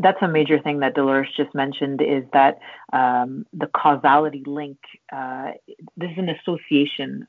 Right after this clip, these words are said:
uh, in these results. It's not a causality link. So it doesn't mean that A causes B. This is a very important point. Um, you know, when you use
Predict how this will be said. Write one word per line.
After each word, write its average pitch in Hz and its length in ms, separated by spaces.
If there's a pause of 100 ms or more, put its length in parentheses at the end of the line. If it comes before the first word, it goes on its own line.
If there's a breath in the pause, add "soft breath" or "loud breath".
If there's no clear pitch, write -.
(100)
uh, 139 240
in 139 100
these 135 200
results. 135 340
It's - 100
not 156 140
a 147 160
causality 131 640
link. - 300
So 156 60
it 151 60
doesn't 170 300
mean 147 460 (360 loud breath)
that 139 280
A 151 260
causes 127 600 (100)
B. 139 320 (340 loud breath)
This - 120
is 151 80
a 143 80
very 147 240
important 139 480
point. 139 340 (420 loud breath)
Um, 131 600 (220)
you 165 120
know, 151 140
when 151 300
you 143 120
use 165 320